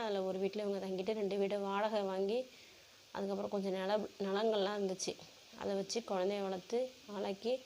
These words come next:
படிக்க வச்சு, கல்யாணம் பண்ணி கொடுத்து எல்லாம் பார்த்துருக்காங்க. தனி ஆளா இருந்து அவங்க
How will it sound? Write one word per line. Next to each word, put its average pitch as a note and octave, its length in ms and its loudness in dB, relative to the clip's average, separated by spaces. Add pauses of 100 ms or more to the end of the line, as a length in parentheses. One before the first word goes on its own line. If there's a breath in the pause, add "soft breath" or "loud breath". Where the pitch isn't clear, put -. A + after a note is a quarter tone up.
(440 loud breath)
படிக்க G3 240 0
வச்சு, G3+ 220 0
கல்யாணம் G#3 280 2
பண்ணி G3+ 180 2
கொடுத்து A3 440 0 (140)
எல்லாம் F#3+ 260 -2
பார்த்துருக்காங்க. F#3+ 540 -4
தனி F#3 300 -2
ஆளா F#3+ 200 0
இருந்து F#3+ 460 -2 (520 loud breath)
அவங்க G3 320 4